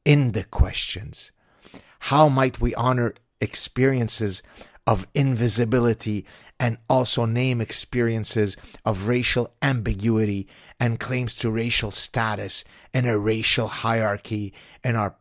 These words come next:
personal and professional lives? How do we, as brown teachers and teacher educators, heal and resist while making space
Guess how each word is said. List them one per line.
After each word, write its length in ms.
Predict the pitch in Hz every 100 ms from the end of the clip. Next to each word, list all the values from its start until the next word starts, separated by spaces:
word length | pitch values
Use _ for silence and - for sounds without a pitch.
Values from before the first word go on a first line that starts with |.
| -
personal 520 | 110 104 - 104 101
and 240 | 101 92
professional 560 | 101 92 101 - 104 95
lives? 500 | 98 92 85 85 - _ _ -
How 300 | - 131 147
do 200 | 139 127
we, 420 | 117 127 131 101 - _ _ _ _ _ _ _ -
as 220 | 110 92
brown 480 | 80 113 117 113 107
teachers 500 | - 113 - 110 101
and 180 | 98
teacher 340 | - 113 - 113
educators, 720 | 104 101 - 107 107 104 98 - - - -
heal 560 | - 139 139 113 92 - - -
and 200 | 139 135
resist 760 | 135 123 101 147 123 - - - - - -
while 220 | 123 120
making 420 | 120 131 120 120
space 640 | 110 - - 131 120 -